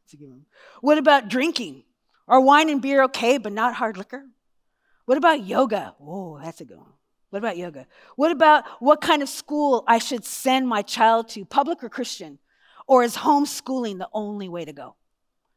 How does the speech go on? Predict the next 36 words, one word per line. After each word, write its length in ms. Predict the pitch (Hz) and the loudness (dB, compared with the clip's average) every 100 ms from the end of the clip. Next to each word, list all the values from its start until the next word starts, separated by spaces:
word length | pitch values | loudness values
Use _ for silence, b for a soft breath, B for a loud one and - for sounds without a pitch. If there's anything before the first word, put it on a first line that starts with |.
| _ _ _ _ _ - | _ _ _ _ _ -8
And 160 | 220 - | -8 -2
on 460 | 247 240 240 240 226 | -2 0 -2 -4 -8
and 160 | 196 190 - | -14 -14 -10
on 360 | 196 196 196 196 | -8 -6 -8 -12
and 140 | 190 | -14
on 180 | 175 175 | -12 -12
it 120 | 170 | -12
goes. 320 | - 180 165 180 | -10 -10 -10 -10
There's 260 | 208 - - | -10 -10 0
all 160 | 233 | 0
sorts 280 | 240 269 - | 2 -4 -8
of 120 | 226 | -12
gray 240 | - 220 202 | -6 -6 -6
areas. 460 | 196 196 190 165 160 | -6 -8 -6 -8 -10
And 100 | 196 | -14
because 480 | 185 - 254 262 269 | -14 -6 -6 -4 -6
we 320 | 254 254 254 | -8 -6 -4
are 180 | 220 202 | -4 -4
a 100 | 196 | -4
diverse 540 | 185 180 190 208 - | -6 -10 -8 -8 -8
group 420 | 185 180 202 175 _ B B | -12 -10 -8 -8 _ B B
of 160 | 185 - | -16 -10
people 460 | - 254 247 226 | -6 -4 -4 -4
with 160 | 196 170 | -6 -8
differing 360 | 220 - 220 190 | -10 -10 -10 -8
ideas 540 | 175 180 214 202 202 | -10 -10 -6 -6 -6
and 80 | 185 | -12
perspectives, 640 | 185 - 185 _ - 165 B B B | -16 -10 -10 _ -16 -16 B B B
what 180 | 247 247 | -2 -2
can 120 | 262 | -4
happen 400 | 226 226 226 196 | 2 0 0 -12
is, 320 | 160 165 - _ _ | -12 -16 -20 _ _
if 120 | 190 220 | -14 -8
we're 80 | |
not 240 | 214 220 - | -2 -2 -2
careful, 500 | - 202 - 156 | -10 -10 -10 -16